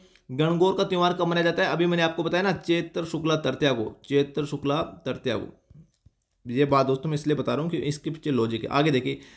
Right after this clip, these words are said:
अगर आपको पूछ ले दोस्तों, राजस्थान में बिना ईसर की गणगौर कहाँ की प्रसिद्ध है? बिना ईसर की गणगौर भाई कहाँ की प्रसिद्ध है? तो दोस्तों यहाँ पे नोट करना, ये जैसलमेर की प्रसिद्ध है बिना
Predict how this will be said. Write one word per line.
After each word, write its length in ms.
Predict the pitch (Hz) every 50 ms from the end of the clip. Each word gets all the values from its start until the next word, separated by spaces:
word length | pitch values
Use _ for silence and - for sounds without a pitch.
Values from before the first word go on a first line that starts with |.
| - - - -
अगर 160 | 160 170 208
आपको 280 | 196 190 185 190 196 190
पूछ 200 | 170 180 185 185
ले 60 | 185
दोस्तों, 300 | 175 180 - 202 208 196
राजस्थान 440 | 185 165 165 165 165 170 196 180 180
में 220 | 180 196 190 160 147
बिना 300 | 170 175 185 190 196 190
ईसर 260 | 175 180 175 190 170
की 100 | 170 180
गणगौर 320 | 165 175 165 160 170 170 165
कहाँ 220 | 165 147 147 151
की 100 | 156 156
प्रसिद्ध 300 | 156 151 143 151 143 127
है? 160 | 113 101 - - - - - - - - - _ _ _ _ 165
बिना 720 | 127 123 123 131 139 147 151 151 156 156 160 160 156 - - 143
ईसर 360 | 147 143 147 - 143 143 139
की 380 | 135 - 135 135 143 147 147 - - - _ _ _ _ _ -
गणगौर 600 | 120 123 123 143 147 151 147 151 170 180 185 175
भाई 220 | 160 156 160 170 165
कहाँ 300 | - 165 156 156 165 165
की 100 | 185 165
प्रसिद्ध 320 | - 160 160 160 165 156
है? 220 | 156 156 160 170 185
तो 180 | - - 147
दोस्तों 280 | 135 139 143 147 - 151
यहाँ 120 | 156 147
पे 100 | 147 156
नोट 280 | 143 135 135 143 147 143
करना, 340 | - 143 139 143 151 160 170 - - - - - -
ये 100 | 139 139
जैसलमेर 560 | 131 123 147 156 165 165 180 170 160 156 147
की 120 | 143 - 151
प्रसिद्ध 320 | - - 135 - 156 143 165
है 140 | 175 151 127
बिना 300 | 135 143 147 151 156